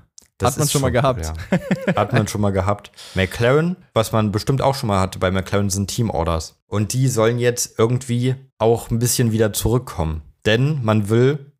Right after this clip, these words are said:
Speaker 1: natürlich dafür sorgen, dass man beide W Ms holt. Und Norris ist der W M-Contender bei McLaren und Piastri ist es nicht. Deswegen will man jetzt, es wurde gesagt, dass man sowas wie in Monza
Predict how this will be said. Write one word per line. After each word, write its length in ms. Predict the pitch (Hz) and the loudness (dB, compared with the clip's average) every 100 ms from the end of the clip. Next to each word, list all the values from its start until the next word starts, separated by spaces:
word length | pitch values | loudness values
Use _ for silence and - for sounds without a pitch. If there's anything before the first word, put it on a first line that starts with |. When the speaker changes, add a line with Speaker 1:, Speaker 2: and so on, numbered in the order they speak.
| - | -4
Speaker 1:
natürlich 420 | 107 98 123 117 | -2 0 0 0
dafür 240 | 110 - 95 | 0 0 2
sorgen, 260 | 104 107 | 2 2
dass 160 | 104 - | 0 0
man 140 | 98 | 0
beide 280 | 95 98 98 | 2 2 0
W 80 | 87 | 0
Ms 280 | 92 92 - | 0 0 2
holt. 320 | 95 87 - - | 2 0 -4 -6
Und 240 | 98 92 | -4 0
Norris 340 | 107 110 107 | 2 4 2
ist 300 | - 104 - | 0 -4 0
der 180 | 95 92 | 2 4
W 60 | 92 | 2
M-Contender 640 | 107 110 107 104 107 104 | 2 0 -2 -2 0 0
bei 160 | 92 85 | 2 0
McLaren 600 | 85 - 120 123 131 135 - _ _ - | 0 0 2 2 0 -4 -14 _ _ -2
und 200 | 98 95 | 0 4
Piastri 420 | 101 98 - 101 | 4 2 -4 -4
ist 140 | 85 | -4
es 160 | 87 82 | -6 -4
nicht. 340 | 87 85 - _ - | -4 -4 -8 _ -12
Deswegen 500 | 92 101 107 113 107 | -4 -2 0 0 0
will 120 | 113 | 0
man 240 | 117 117 117 | 0 0 -2
jetzt, 340 | 110 104 - | -4 -6 -10
es 260 | 98 104 - | -6 -6 -2
wurde 160 | 110 104 | -2 0
gesagt, 340 | 104 107 - | 0 0 0
dass 140 | 104 | -2
man 120 | 101 101 | -2 0
sowas 280 | 107 98 | 0 0
wie 80 | 101 | -2
in 100 | 85 | 0
Monza 600 | 95 104 117 120 131 135 | 2 4 4 2 2 -2